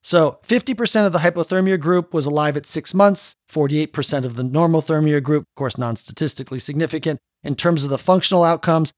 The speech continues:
fifty-five percent of the hypothermia group had a poor neuro outcome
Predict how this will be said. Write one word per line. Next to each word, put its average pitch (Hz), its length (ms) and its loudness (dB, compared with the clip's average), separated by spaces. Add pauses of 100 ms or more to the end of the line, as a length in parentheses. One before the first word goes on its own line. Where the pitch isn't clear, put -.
(240)
fifty-five 190 680 0
percent 160 380 -2
of 139 140 -6
the 131 80 0
hypothermia 151 720 0
group 143 240 -4
had 139 320 -2
a 131 140 -6
poor 185 420 0
neuro 165 320 4
outcome 156 540 0